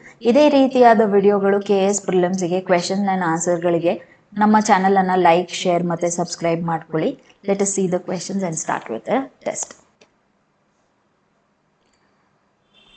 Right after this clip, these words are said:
First question, Gharial crocodiles are found in salt water, rivers of North India, rivers of South India,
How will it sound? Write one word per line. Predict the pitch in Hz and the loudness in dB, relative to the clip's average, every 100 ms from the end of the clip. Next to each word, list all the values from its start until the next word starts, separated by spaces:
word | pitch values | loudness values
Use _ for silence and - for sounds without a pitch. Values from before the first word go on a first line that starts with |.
| _ _ _ _ _ | _ _ _ _ _
First | 302 330 339 285 | 2 2 2 4
question, | 226 185 - 226 415 | 4 2 -2 -2 0
Gharial | 254 208 208 226 277 311 339 226 | 0 4 4 4 2 -2 0 0
crocodiles | 208 208 196 196 208 | 0 2 4 4 4
are | 202 190 | 2 2
found | - 170 180 185 175 | 2 0 0 -2 -2
in | 247 | -2
salt | - 185 170 202 185 | 4 6 6 4 2
water, | 165 151 196 262 226 | 2 2 2 2 2
rivers | 185 180 190 | 4 4 4
of | 196 | 0
North | 196 180 165 175 170 | -2 0 0 0 -2
India, | 165 208 233 | 2 4 4
rivers | 180 180 | 0 0
of | 185 | 0
South | 185 175 160 160 165 | 0 0 0 0 -6
India, | 156 143 | -2 0